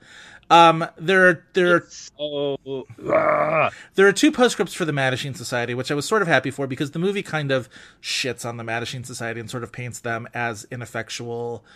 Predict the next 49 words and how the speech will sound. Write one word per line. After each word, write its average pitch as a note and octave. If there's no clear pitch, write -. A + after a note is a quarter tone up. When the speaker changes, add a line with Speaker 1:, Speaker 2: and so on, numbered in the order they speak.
Speaker 1:
like, A#2+
losers, A2+
essentially. A2
And, B2+
like, B2+
this C#3
is B2+
an C3
organization A2
that G#2
had G#2
done G#2+
very G#2
good A#2
work. B2
The E3
last G3
one C#3+
was C3
the D3
one C#3
that A#2
really, C3+
like, A#2+
fucking C3
flipped B2
me B2
out, A2+
which D#3+
was D3+
the F3
Stonewall A3+
riot, D3+
uh, D3
lasted E3+
into E3
the D3
night, C#3+
that C3+
first D#3
night, C3
and C#3+
then E3+
went E3+
on D#3
for C#3+
four C3+
more C3
nights. G#2+